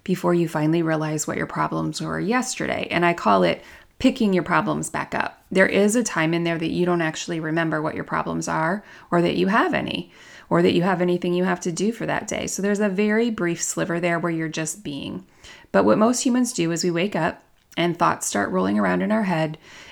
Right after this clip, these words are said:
and we find ourselves grabbing onto some thought, problem, concern, or worry that you had yesterday. And what happens is we replay what could happen, what did happen, or what should have happened in our head,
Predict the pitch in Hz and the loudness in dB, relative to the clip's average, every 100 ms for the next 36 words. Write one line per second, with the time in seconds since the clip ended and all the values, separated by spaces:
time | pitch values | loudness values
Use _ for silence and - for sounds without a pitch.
0 | - 170 196 190 180 185 185 175 160 - | 0 4 4 4 4 2 2 0 0 2
1 | 160 160 202 180 170 165 156 156 185 180 | 4 4 2 0 0 -4 -2 -2 2 4
2 | 180 - - - 170 170 170 165 165 175 | 4 0 -6 4 4 4 0 0 -4 -6
3 | 156 165 160 160 156 156 156 156 160 165 | -4 0 0 0 0 -2 0 -2 -2 -4
4 | 156 160 160 214 214 - - - - - | -4 -6 -2 -2 -2 -6 -6 -6 -10 -20
5 | _ _ _ _ _ - - - 190 196 | _ _ _ _ _ -20 -10 -2 2 4
6 | 185 202 185 180 175 170 165 170 214 - | 4 2 2 2 0 2 2 2 0 0
7 | 170 151 202 - - - - - 180 180 | 0 2 -2 -4 -20 -20 -18 -2 0 4
8 | 277 214 202 208 165 160 170 220 - 175 | 2 4 2 2 2 2 2 0 -2 0
9 | 175 170 185 220 185 156 - 151 160 220 | 2 4 6 6 4 0 0 -2 0 0
10 | - _ - 170 185 202 - 269 185 156 | -4 _ -2 2 2 0 0 0 0 -2
11 | 151 165 170 185 220 170 156 156 | -2 -2 0 0 0 -2 -2 -4